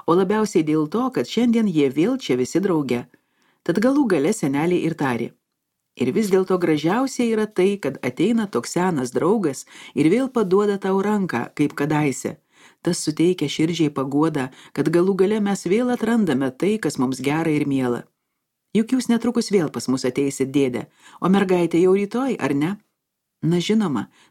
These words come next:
tą jie seneliai tvirtai pažadėjo. Bet dabar jau buvo metas atsisveikinti,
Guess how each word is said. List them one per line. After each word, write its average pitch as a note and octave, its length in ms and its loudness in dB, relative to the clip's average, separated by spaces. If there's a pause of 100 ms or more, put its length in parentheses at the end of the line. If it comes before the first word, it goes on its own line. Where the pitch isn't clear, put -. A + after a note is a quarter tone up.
tą G#3 160 0
jie A3+ 240 0
seneliai C#3 420 0
tvirtai B2+ 380 -2
pažadėjo. C3+ 600 -2 (920)
Bet D#3 160 2
dabar A3+ 240 2
jau B3 100 2
buvo G3 220 2
metas D#3+ 400 -2
atsisveikinti, B2+ 840 -4